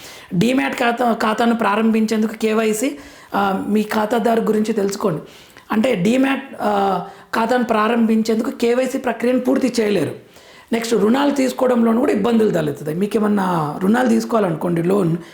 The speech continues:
ఖచ్చితంగా పాన్ కార్డు ఉండాల్సిందే. ఎందుకంటే ఎక్కువ అమౌంట్ తీసుకుంటే పాన్ కార్డు ఉండాల్సిందే. ఏం చేయాలి? ఆదాయపు పన్ను శాఖ వెబ్సైట్ను సందర్శించాలి.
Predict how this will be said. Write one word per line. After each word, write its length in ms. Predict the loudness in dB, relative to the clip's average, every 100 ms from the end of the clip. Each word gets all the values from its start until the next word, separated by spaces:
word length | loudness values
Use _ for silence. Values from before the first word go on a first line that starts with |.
| -8
ఖచ్చితంగా 340 | -6 -2 0 0
పాన్ 280 | 0 0 2
కార్డు 180 | 0
ఉండాల్సిందే. 500 | 0 0 0 -2 -2
ఎందుకంటే 460 | -2 0 0 0 -2 -6 -10 -6
ఎక్కువ 280 | -2 0 2
అమౌంట్ 480 | 2 2 2 2
తీసుకుంటే 460 | 0 -4 -2 -2 -2
పాన్ 280 | -2 -2 -2
కార్డు 180 | 0 0
ఉండాల్సిందే. 500 | 0 0 -2 -8 -12 -16 -20 -6
ఏం 180 | -2 0
చేయాలి? 460 | 2 0 0 0 -4 -10 -20 -16 -4
ఆదాయపు 520 | -2 2 2 2 0
పన్ను 300 | 0 2 0
శాఖ 300 | 0 -2 -2
వెబ్సైట్ను 840 | -2 -2 -2 -2 -2 0 0 0 -2
సందర్శించాలి. 800 | -2 0 0 0 -4 -4 -4